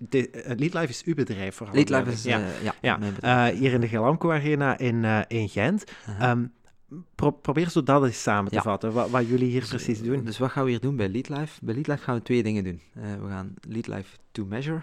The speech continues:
Speaker 2: doen en Lead Life to Improve. En wat is to measure? Dat is eigenlijk, we gaan u in kaart brengen op alle mogelijke manieren dat we kunnen. We gaan uw D N A verzamelen, we gaan daar uw bloed bij leggen, we gaan daar op termijn andere zaken bij leggen, zoals cortisol uit uw speeksel, om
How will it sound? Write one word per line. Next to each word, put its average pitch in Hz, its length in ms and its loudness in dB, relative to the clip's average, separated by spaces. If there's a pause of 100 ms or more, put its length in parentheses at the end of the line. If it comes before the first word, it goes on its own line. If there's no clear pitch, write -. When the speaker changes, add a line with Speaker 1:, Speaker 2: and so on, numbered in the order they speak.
(140)
Speaker 2:
doen 131 280 -8
en 113 140 -8
Lead 110 140 -6
Life 104 300 -8
to 107 160 -6
Improve. - 520 -6 (560)
En 110 100 4
wat 117 80 10
is 117 100 6
to 113 120 0
measure? 143 340 4
Dat 139 120 0
is - 60 -6
eigenlijk, 123 320 2
we 117 60 -4
gaan 120 100 -2
u 117 80 2
in 113 80 2
kaart 98 280 4
brengen 85 300 -8 (220)
op - 360 -12 (440)
alle 143 220 4
mogelijke 135 380 2
manieren 113 360 -2
dat 95 100 -2
we 92 80 -4
kunnen. 147 360 -2
We 123 80 -14
gaan 104 160 -2
uw 95 80 0
D 92 60 -4
N 95 180 4
A 117 160 4
verzamelen, 123 520 -4
we 107 100 -8
gaan 98 140 -6
daar 101 100 -6
uw 107 100 -4
bloed 123 220 0
bij 123 160 2
leggen, 123 260 -4 (420)
we 107 100 -10
gaan 101 180 -2
daar 95 140 -4
op - 180 -14
termijn 104 480 -2
andere 127 300 0
zaken 117 340 -4
bij 110 160 -2
leggen, 101 220 -2
zoals 95 400 -4
cortisol 104 540 -2
uit 98 140 -6
uw - 60 -8
speeksel, 120 760 -6
om 104 180 -10